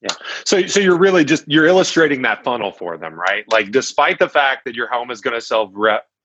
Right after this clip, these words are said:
rather quickly, um, given the current situation in the market, it doesn't, it doesn't change the responsibility of the agent to, to maximize that. And we still do that through maximum exposure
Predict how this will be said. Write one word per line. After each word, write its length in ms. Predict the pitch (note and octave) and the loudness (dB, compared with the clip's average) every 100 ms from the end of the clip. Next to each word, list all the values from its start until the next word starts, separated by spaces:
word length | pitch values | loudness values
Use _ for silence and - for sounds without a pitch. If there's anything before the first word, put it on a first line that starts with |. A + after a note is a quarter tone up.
| - | -4
rather 280 | A#2 F#2+ | -2 -2
quickly, 680 | F#2 - F3 - A2 G2 G2 _ - _ _ _ _ | -6 -2 -2 -2 -4 -2 -4 _ -20 _ _ _ _
um, 520 | G#2 A2 G#2 G2+ G2 F#2+ _ | 0 2 2 0 -4 -18 _
given 280 | B2 A#2 A2+ | -4 -4 -4
the 100 | G#2+ | -6
current 380 | - C#3+ A#2+ A#2+ | -4 -2 -2 -4
situation 580 | - A2 G#2+ G#2 G2 G2 | -10 -4 0 0 -2 -8
in 20 | |
the 60 | G2+ | -2
market, 360 | C#3+ F3 D3 | 0 0 0
it 140 | B2 A#2 | 0 2
doesn't, 380 | E3+ E3+ F3 - | 2 2 -2 -2
it 160 | C3 | -4
doesn't 360 | A2 D#3+ E3+ D#3 | 0 0 0 -6
change 640 | - C#3 C3+ G#2+ G2+ G#2+ - | -6 -2 0 -2 -4 -12 -10
the 100 | G#2+ | -6
responsibility 800 | A2+ - A#2+ C3 B2+ B2+ A#2+ A#2 | -6 0 -2 -2 -2 0 2 2
of 60 | |
the 160 | G#2 G2+ | 0 0
agent 360 | G2+ G2 G2 - | 0 -2 -8 -8
to, 100 | G#2 F#2 | -12 -6
to 80 | B2+ | -6
maximize 880 | G2+ G#2 A#2 - - F2+ E2 C#2+ - | -6 -4 -4 -4 -10 -10 -10 -10 -12
that. 800 | - - - _ - - - - | -14 -14 -16 _ -20 -20 -20 -8
And 120 | B2 B2+ | -4 -2
we 80 | |
still 500 | B2 - - E3+ F#3+ | -4 -6 0 2 4
do 220 | E3+ D#3+ C#3+ | 2 2 2
that 300 | G#2+ G2 F#2+ _ | 2 0 -2 _
through 180 | B2 G#2+ | -8 -4
maximum 580 | A2 G#2 - G#2 G2+ | -2 -2 -6 -8 -8
exposure 500 | F#2 - - D2 E2 | -10 -14 -18 -20 -20